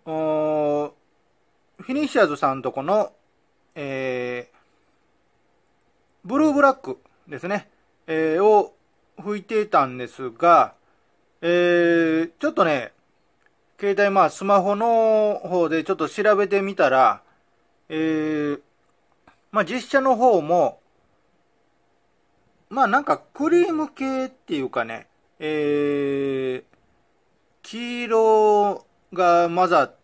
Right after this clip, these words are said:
た、うん、クリーム系とか、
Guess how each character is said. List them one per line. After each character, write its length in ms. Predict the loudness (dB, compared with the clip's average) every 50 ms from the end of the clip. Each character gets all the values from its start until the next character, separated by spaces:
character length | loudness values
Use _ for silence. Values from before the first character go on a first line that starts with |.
| _ _ 0
た、 320 | 2 4 4 2 0 _ _ _ _ _ _ _ -14
う 60 | -10
ん、 560 | -8 -8 -6 -6 -6 -6 -8 -8 -10 -12 -14 _ _
ク 120 | -8 -4 -2
リ 160 | -2 -2 -2
ー 60 | -4
ム 140 | -6 -8 -10
系 380 | -6 -4 -2 -2 -2 -4 -6 _ _ _ _ _ _ _ _ _ _ _ _ _ _ -12
と 100 | -12 -8
か、 320 | _ 0 0 0 0